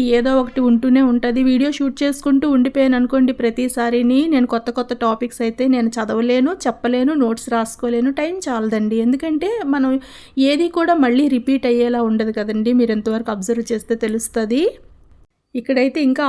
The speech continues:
ఆకులు ఉండిపోయినాయండి. And పాత పూల మొక్కలన్నీ కూడా తీసేసి ఇక్కడ టొమాటో నారు, పచ్చిమిర్చి ఇవన్నీ కూడా వేశాను. And తమలపాకు మొక్క ఇప్పుడిప్పుడే బయటకు వస్తుంది. ఇక్కడ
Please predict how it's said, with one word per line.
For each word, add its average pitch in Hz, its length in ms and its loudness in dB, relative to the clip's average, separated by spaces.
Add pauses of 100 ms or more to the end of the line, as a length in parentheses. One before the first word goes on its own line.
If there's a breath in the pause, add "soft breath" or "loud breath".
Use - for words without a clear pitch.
ఆకులు 240 320 0
ఉండిపోయినాయండి. 233 720 2 (160)
And 240 160 0 (280)
పాత 240 240 0 (160)
పూల 247 300 2
మొక్కలన్నీ 247 540 0
కూడా 247 160 0 (100)
తీసేసి 240 520 -2 (100)
ఇక్కడ 240 200 -2 (100)
టొమాటో 226 400 -2 (120)
నారు, 233 300 -2 (260)
పచ్చిమిర్చి 240 600 -2
ఇవన్నీ 233 360 0
కూడా 240 180 0 (100)
వేశాను. 226 520 -2 (420 loud breath)
And 226 200 0
తమలపాకు 226 520 -4
మొక్క 220 220 -6
ఇప్పుడిప్పుడే 226 480 -4
బయటకు 214 320 -6
వస్తుంది. 233 480 -2 (160)
ఇక్కడ 240 160 -8